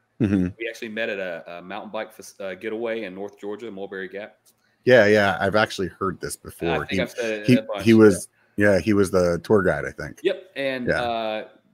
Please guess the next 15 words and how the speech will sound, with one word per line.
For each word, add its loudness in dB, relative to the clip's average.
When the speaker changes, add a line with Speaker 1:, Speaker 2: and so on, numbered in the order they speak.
Speaker 2:
I -18
don't -14
believe -10
either -8
one -10
of -12
us -16
were -16
into -16
YouTube -18
much -12
at -20
that -14
point, -14
but, -10